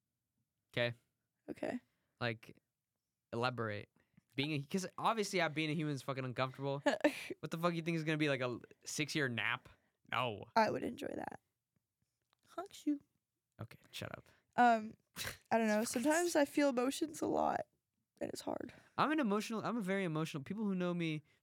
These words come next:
Speaker 1: very, very close, I'm a very emotional guy.
Speaker 2: Aw.
Speaker 1: I'm, I, I cry on the occasion.
Speaker 2: Yeah.
Speaker 1: I, I, I feel like I cry more than your average guy, for sure.
Speaker 2: You're not like other guys, you cry.
Speaker 1: Okay, I'm not a pick-me guy.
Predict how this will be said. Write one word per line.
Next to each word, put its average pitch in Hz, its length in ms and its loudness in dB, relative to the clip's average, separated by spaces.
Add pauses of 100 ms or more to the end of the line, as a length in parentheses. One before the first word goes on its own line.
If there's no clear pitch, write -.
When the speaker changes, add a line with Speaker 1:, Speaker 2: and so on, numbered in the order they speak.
(100)
Speaker 1:
very, 135 180 2
very 139 200 0
close, 120 260 -4
I'm 117 120 -2
a 117 40 -4
very 123 160 0
emotional 113 400 -4
guy. - 200 -10 (440)
Speaker 2:
Aw. 214 380 0 (220)
Speaker 1:
I'm, 107 380 -4
I, 113 320 0 (300)
I 247 80 0
cry 214 220 2
on 180 180 0
the 135 280 -2 (160)
occasion. 123 460 -2 (400)
Speaker 2:
Yeah. 330 240 0 (420)
Speaker 1:
I, 143 160 0 (240)
I, 196 180 -6 (120)
I 196 120 -2
feel 240 160 -2
like 196 80 -2
I 147 60 -2
cry 147 240 -2
more 123 240 -2
than 113 160 -6
your 110 120 -2
average 101 720 -4 (420)
guy, 113 340 0 (320)
for 110 100 -4
sure. - 300 -10 (220)
Speaker 2:
You're 226 120 2
not - 140 -4
like - 220 -8
other 262 260 -8
guys, - 280 -8
you 254 80 -10
cry. 254 420 -10 (100)
Speaker 1:
Okay, 127 220 -2
I'm 117 160 -2
not 135 180 0
a 113 60 -2
pick-me 113 460 -6
guy. 98 360 -2